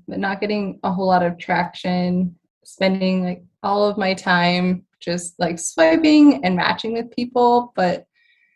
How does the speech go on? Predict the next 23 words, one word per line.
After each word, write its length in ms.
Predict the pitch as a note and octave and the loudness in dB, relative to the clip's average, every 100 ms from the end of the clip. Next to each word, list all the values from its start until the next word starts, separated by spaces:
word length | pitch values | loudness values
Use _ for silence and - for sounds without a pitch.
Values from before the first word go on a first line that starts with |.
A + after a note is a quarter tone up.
| _ _ G3 | _ _ 0
um, 440 | F#3 F3 F3 - | 2 0 -2 -6
I'd 140 | F#3 G3 | -4 -2
only 220 | G#3+ A3 | -2 0
gone 220 | A3 G#3+ | 2 2
on 140 | G#3 G3 | 0 -2
a, 180 | F#3 - - | -4 -6 -8
a 140 | F#3+ | -8
few 240 | - F#3+ G3+ | -4 -2 0
dates, 500 | F#3+ F#3 A#3+ A#3+ - _ _ | 2 2 0 -2 -16 _ _
which 380 | F#3+ F#3 - - | -10 -10 -10 -12
hadn't 440 | - F#3+ F#3+ F3+ | -2 0 0 0
ended 280 | F3 F3+ F#3+ | 2 2 4
well, 340 | F#3+ F#3 A3 A#3 | 4 4 4 2
and 120 | F3+ | 0
I 120 | F3 | 0
was 300 | E3+ E3+ - | -2 -4 -8
just, 280 | - F#3 - | -6 -6 -4
like, 240 | F3 - _ | -6 -8 _
exhausted 640 | G3+ G3 F#3 F3+ F#3+ G#3+ | -6 -4 0 0 -2 -6
of 160 | A3 G#3+ | -6 -4
the 80 | F#3 | -4
dating 460 | - F3 E3+ F3 | 0 -2 0 -4
process. 920 | - E3 D3+ - E3 D#3+ D#3+ F3+ - | -2 0 0 0 -2 0 0 -4 -14